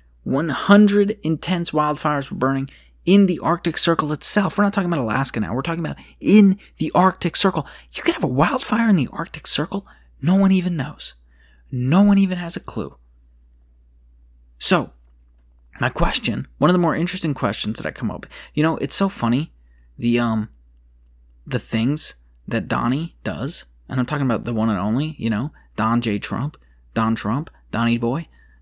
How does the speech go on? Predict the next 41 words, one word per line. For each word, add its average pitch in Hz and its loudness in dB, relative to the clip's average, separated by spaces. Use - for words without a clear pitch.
Don 110 -2
Don, 123 -4
I 113 -10
call 107 -4
him 101 -2
Don. 165 -6
Listen, - -2
I'm 180 2
not 143 0
a 110 -2
political - -10
guy, 98 -8
okay? 190 -4
I 202 0
don't 202 -4
talk 170 -6
about 156 -4
the - -6
politics 135 -6
on 113 -2
the 98 -4
podcast 139 -8
much. 135 -6
I 185 -6
don't 196 0
care 175 -6
about 170 -8
the - -8
politics. 147 -6
I'm 170 0
a - -6
fence 127 -2
sitter. 131 -4
Everyone 135 0
knows 95 -4
this. - -8
I 131 -8
sit - -2
in 180 -2
the 117 -4
middle. 135 0